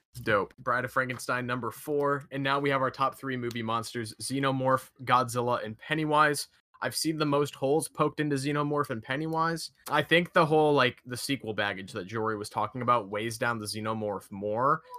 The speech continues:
than three heavily flawed movies with one good monster in them, because the original outing for the Xenomorph was actually terrifying,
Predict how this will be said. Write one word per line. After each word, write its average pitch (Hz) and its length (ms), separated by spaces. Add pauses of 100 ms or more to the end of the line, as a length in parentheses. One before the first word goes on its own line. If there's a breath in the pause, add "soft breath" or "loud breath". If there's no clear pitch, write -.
than 127 200
three 127 440
heavily 113 420
flawed 107 480
movies 113 500
with 117 240
one 107 360
good 101 180
monster 95 500
in 101 120
them, 135 260 (140)
because 123 640
the 113 140
original 110 720 (160)
outing 110 400
for 110 160
the 98 100
Xenomorph 92 640 (260)
was 104 240
actually 107 440
terrifying, 127 720